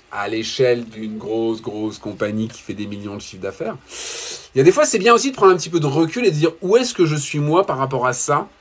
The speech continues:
Moi, petit partenaire de cette histoire », parce que petit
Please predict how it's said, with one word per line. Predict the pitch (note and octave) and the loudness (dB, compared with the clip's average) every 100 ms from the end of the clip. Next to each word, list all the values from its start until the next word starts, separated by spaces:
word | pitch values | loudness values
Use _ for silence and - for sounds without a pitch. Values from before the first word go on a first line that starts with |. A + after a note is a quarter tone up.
| _ _ _ - | _ _ _ -4
Moi, | C3 D3+ G3+ - _ - | 2 6 6 4 _ 0
petit | E3 D#3+ - G3 | 2 0 -10 -6
partenaire | F3+ - - D3 D3 D#3+ | -6 -4 -2 0 2 0
de | D3+ | 0
cette | C3 C3 C3 | -2 -4 -6
histoire », | C3+ G#3 | 0 0
parce | - | 0
que | - B2+ - - _ _ _ _ _ _ | 2 0 0 -20 _ _ _ _ _ _
petit | - B2+ C4+ | -12 -8 -8